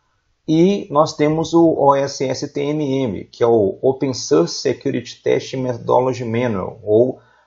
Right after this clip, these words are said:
é, Manual de Teste de Segurança Open Source. Qual que é a ideia desses caras? Eles mostram algumas, é como se fosse desse uma receita de bolo, né? Algumas boas práticas, algumas normas pra se fazer um teste de invasão.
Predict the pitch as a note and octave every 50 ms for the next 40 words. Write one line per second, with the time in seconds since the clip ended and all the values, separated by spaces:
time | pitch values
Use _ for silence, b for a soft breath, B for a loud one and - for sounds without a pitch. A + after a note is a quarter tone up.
0 | b b _ - G2+ G#2 G#2 G#2 G#2 G2+ G2 G2 G2 G2 G#2 A2+ A#2 B2+ B2+ A#2
1 | A2+ A#2+ C3 D3 D3 C#3+ B2 C3+ C3+ - - A2+ A#2 C3 C3+ - - - A2 -
2 | - - B2 A2+ A#2 A2 A2+ A#2+ A#2 A#2 C3 B2+ - C3+ B2+ A2+ - - A2+ G2
3 | - - - - - _ _ _ _ _ _ _ _ _ _ _ - - A3 -
4 | A#3+ A#3 F#3+ D3+ D3 C#3+ C#3+ C3 B2+ A#2+ - A2+ - - - G#2+ G2 G2 - -
5 | - - - - - _ _ _ _ _ _ E3 C#3 C#3+ D#3 E3+ F#3+ F#3+ F3+ E3
6 | C#3+ C3+ C3+ D3 E3+ F3 - - - F3 F3+ F3 F3 - C3 B2+ B2 A#2+ A#2+ C3
7 | C3 C3 B2+ A#2+ A2 G2 G2 - - - - - - - _ _ _ - - -
8 | - G3+ - - G#3 F#3+ D#3+ D#3 D#3+ E3 - - F3 E3+ F3 D#3 F3 E3+ - -
9 | E3 E3 - F3 D#3 F3 D3+ C3 B2 C3+ C3+ A#2 G2 F#2 - - - _ _ _
10 | _ _ _ _ G#2+ G#2 A2 B2 D3 D#3 D3 A#2+ B2+ B2 B2+ C3 C3 - - -
11 | A#2 A#2+ C3 D3 D3+ D3 - - C#3 A#2 C3 A#2 B2+ C3 C3 B2 G#2 A2+ A2 B2
12 | D3 E3 F3 C#3+ A2 G#2 G2 - - - C3 B2 - C#3 - D#3 D3+ B2+ C#3 D3
13 | D#3 D3 - C3+ C3+ C3 - - D#3 D3 D3 D#3+ E3 D#3 A2+ A2+ A#2 G#2+ F#2+ -
14 | -